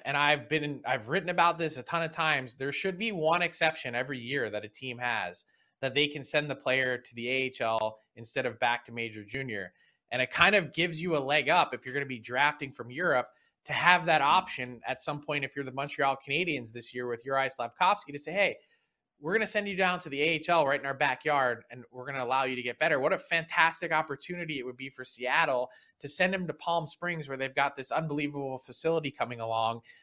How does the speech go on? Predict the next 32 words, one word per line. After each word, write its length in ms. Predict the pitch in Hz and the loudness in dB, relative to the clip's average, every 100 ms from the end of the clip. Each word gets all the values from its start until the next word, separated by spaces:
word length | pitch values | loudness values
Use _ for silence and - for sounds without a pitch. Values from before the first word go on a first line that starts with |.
| _ | _
to 80 | - | -8
say, 160 | 139 160 | 0 4
"Hey, 300 | 170 143 - | 6 4 2
we're 160 | 151 | 0
gonna 160 | 170 180 | 0 -2
grow 280 | 143 151 165 | 2 6 6
your 160 | 165 | 4
game 280 | 160 143 143 | 0 0 0
there 240 | 139 143 131 | 2 4 4
with 220 | 123 - - | 0 -2 6
our 240 | 170 165 | 8 8
staff, 480 | - 135 120 113 - | 2 0 0 0 -6
teaching 340 | 175 165 165 | -8 -6 -4
you 80 | 160 | -2
the 80 | 147 | 2
way 220 | 147 143 | 4 2
we 280 | 123 160 185 | 0 -2 0
want 300 | 156 147 120 | 2 0 -2
you 80 | 123 | -8
to 80 | |
play 400 | 120 - 117 117 117 - - | -6 -2 0 0 -4 -12 -10
with 140 | 139 | -2
our 240 | - 165 180 | 8 8 8
development 540 | 156 139 131 120 117 | 4 4 4 2 -8
team, 380 | - 127 120 120 _ _ - | -12 -8 -8 -8 _ _ 0
as 180 | 139 | 0
opposed 400 | 143 - 156 147 | 0 2 2 2
to 60 | 139 | -4
being 240 | 120 131 | -6 -6
back 260 | 127 127 120 | 0 0 0
in 80 | 104 | -8
Kingston." 400 | - 117 - | -10 -10 -12